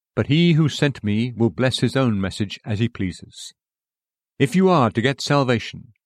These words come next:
you will get it by believing in Jesus and rising at once out of the state you are now in. By his power, through the simple act of believing in him,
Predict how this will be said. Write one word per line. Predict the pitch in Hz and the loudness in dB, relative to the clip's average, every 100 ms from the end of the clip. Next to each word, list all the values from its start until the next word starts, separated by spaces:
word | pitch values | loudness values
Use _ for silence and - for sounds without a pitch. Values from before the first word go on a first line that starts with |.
| _ | _
you | 107 | 0
will | 110 | 2
get | 127 143 | 2 0
it | 143 | -2
by | - 101 | -2 0
believing | 110 110 147 160 | 2 2 2 2
in | 151 | 0
Jesus | 131 120 98 113 - - - - | 0 0 0 -2 -4 -8 -12 -6
and | 107 | -4
rising | 98 123 131 143 | 0 0 2 0
at | 131 | 0
once | 127 104 - - - | 0 -2 -2 -6 -2
out | 127 120 | 0 0
of | 98 | -4
the | 104 | -4
state | - 139 127 113 | -2 -2 -2 -2
you | 110 | 0
are | 107 | 2
now | 107 101 | 0 -2
in. | - 80 71 _ _ _ _ _ _ _ _ _ | -6 -12 -14 _ _ _ _ _ _ _ _ _
By | 104 156 | -2 2
his | 170 170 | 2 2
power, | - 127 98 80 80 _ _ _ | -2 -4 -4 -8 -16 _ _ _
through | - 160 | 0 2
the | 139 | 2
simple | - 165 160 170 | 0 -2 -2 -2
act | 123 - 107 | -2 -4 -8
of | 85 | -2
believing | 107 135 147 | 0 2 0
in | 147 117 | -4 -4
him, | 92 73 | -8 -12